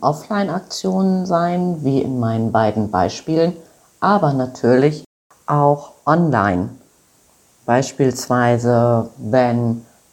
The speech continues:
du ein Newsletter hast, kannst du die Angebote deines Partners mitbewerben und natürlich auch umgekehrt. Und wenn ihr dann merkt, hey, es läuft total gut zusammen,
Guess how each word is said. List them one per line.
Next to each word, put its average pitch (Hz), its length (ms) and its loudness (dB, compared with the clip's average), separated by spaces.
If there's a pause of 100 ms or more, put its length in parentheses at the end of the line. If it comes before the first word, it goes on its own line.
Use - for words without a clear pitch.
(140)
du 127 120 0
ein 120 240 0
Newsletter 170 600 0
hast, 151 400 -2
kannst 117 460 -4
du 123 280 2 (540)
die 127 260 2
Angebote 123 720 0
deines 110 520 -2
Partners 104 720 -4
mitbewerben 151 840 2 (300)
und 233 200 2
natürlich 135 640 -2
auch - 220 -4
umgekehrt. 117 680 -6 (600)
Und 160 240 2
wenn 170 160 4
ihr 165 280 4
dann 156 260 2
merkt, 160 520 2
hey, 226 200 4
es - 200 -4
läuft 196 360 2
total 160 440 0
gut 190 260 -2
zusammen, 156 540 -2